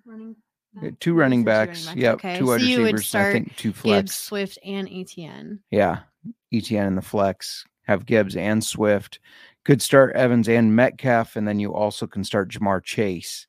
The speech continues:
Speaker 1: Mm-hmm.
Speaker 2: Okay, looking at it that way, I like the trade. I do like the trade looking at it that
Speaker 1: Mm-hmm.
Speaker 2: way, Chandler.
Speaker 1: Because you're giving up, uh, yes, you're giving up the number one wide receiver, but you're getting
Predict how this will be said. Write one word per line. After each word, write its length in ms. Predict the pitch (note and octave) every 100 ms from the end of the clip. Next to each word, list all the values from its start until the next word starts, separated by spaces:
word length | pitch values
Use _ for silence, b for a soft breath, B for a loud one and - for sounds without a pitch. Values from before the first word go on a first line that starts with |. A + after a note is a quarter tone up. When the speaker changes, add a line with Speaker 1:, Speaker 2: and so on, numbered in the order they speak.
| B B B
Speaker 1:
Mm-hmm. 420 | F#3 F#3+ G3 G3 F#3 _ _ _ -
Speaker 2:
Okay, 280 | C3 C#3 A#2
looking 280 | A#2 B2 C#3
at 120 | B2+
it 80 | A#2
that 160 | A#2+ A2
way, 140 | G#2
I 40 |
like 240 | G2 F#2+ F#2
the 60 | F#2+
trade. 360 | - E2+ F2 - _ _ _ _ _ _ -
I 100 | B2
do 160 | B2+ C3+
like 200 | C3 A#2+
the 80 | B2
trade 280 | - A2+ G#2
looking 220 | G#2+ A2+
at 100 | G#2
it 40 |
that 160 | A2+ G#2
Speaker 1:
Mm-hmm. 80 | -
Speaker 2:
way, 120 | G#2
Chandler. 360 | G2 A2 G2+ G2+
Speaker 1:
Because 160 | - C#4+
you're 120 | D4+
giving 380 | A#3+ C#4 D4 A#3
up, 220 | A#3 A#3
uh, 80 | G#3 -
yes, 280 | G3 G3 F#3
you're 80 | F#3+
giving 260 | F#3+ F#3
up 100 | F#3+ F#3+
the 60 |
number 220 | F#3+ F3 F3+
one 140 | F#3
wide 160 | F3 E3+
receiver, 500 | F#3+ - F3 D#3+ E3 b b b b _
but 220 | G3+ A#3
you're 140 | G#3 G3
getting 640 | G3+ G3 G3 F#3 F3 F3+